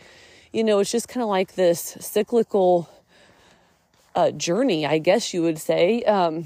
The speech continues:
and so, I mean, I'm sure I will swing back the other way and, uh, when, when I feel pulled to do so. But, like, right now, I just, I've kind of just kinda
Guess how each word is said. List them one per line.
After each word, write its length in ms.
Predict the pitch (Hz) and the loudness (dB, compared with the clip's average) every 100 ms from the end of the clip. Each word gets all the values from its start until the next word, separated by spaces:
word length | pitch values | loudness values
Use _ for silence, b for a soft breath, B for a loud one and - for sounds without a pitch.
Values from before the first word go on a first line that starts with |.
| 175 | -6
and 160 | 233 240 | -2 0
so, 140 | 254 | 2
I 100 | 233 | 0
mean, 140 | 247 226 | 0 -2
I'm 120 | 226 | -2
sure 360 | - 196 202 - - B B - | -4 -4 -4 -6 -12 B B 0
I 140 | 180 | 0
will 360 | 180 185 180 170 B 175 180 | 2 0 -2 -6 B -20 -20
swing 480 | - - 180 190 208 | -14 -10 -2 -2 0
back 300 | 185 175 - | 0 -2 -4
the 160 | 202 175 | -4 -2
other 180 | 170 190 | -2 -2
way 340 | 170 175 247 | 0 2 2
and, 200 | 175 165 b b b b b b b _ - - | 2 0 b b b b b b b _ -10 -6
uh, 100 | 156 | -2
when, 400 | 175 180 175 165 B B | 0 2 0 -4 B B
when 360 | 190 185 185 175 | -6 -4 -2 -4
I 100 | 165 | -6
feel 540 | - 190 165 170 170 B B | -6 -2 2 2 0 B B
pulled 320 | - 180 165 | 0 0 0
to 140 | - 180 | -4 -4
do 180 | 185 | -4
so. 260 | 240 220 180 | -2 2 0
But, 180 | 175 208 | 0 -4
like, 220 | 233 - | -4 -2
right 240 | 320 453 - | 0 0 -2
now, 420 | 185 190 196 170 - B B B B - | -4 -2 0 -2 -4 B B B B 0
I 120 | 240 | 0
just, 340 | 220 294 262 - | 0 -4 -6 -4
I've 260 | - 233 226 | 0 0 -2
kind 380 | - 233 254 302 | -10 -4 -2 0
of 180 | 339 269 | -2 -2
just 260 | 233 226 | -2 -2
kinda 400 | - 202 190 175 | -4 -4 -2 -4